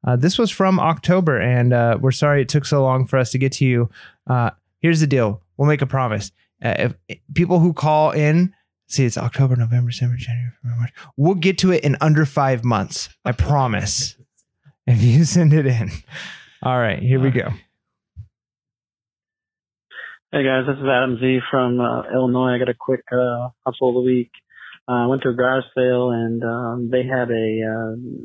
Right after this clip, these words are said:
Speaker 3: they had a Wii band drum set there, um, for five dollars. So I picked it up and sold it for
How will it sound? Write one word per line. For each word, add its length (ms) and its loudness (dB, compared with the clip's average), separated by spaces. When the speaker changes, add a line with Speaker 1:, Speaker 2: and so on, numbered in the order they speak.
Speaker 3:
they 120 0
had 120 0
a 40 0
Wii 340 -2
band 520 -6
drum 340 -4
set 180 2
there, 320 -2
um, 240 0
for 160 -2
five 160 -2
dollars. 380 -2
So 100 0
I 60 0
picked 240 -6
it 80 0
up 300 0
and 200 -6
sold 200 0
it 60 -8
for 80 -10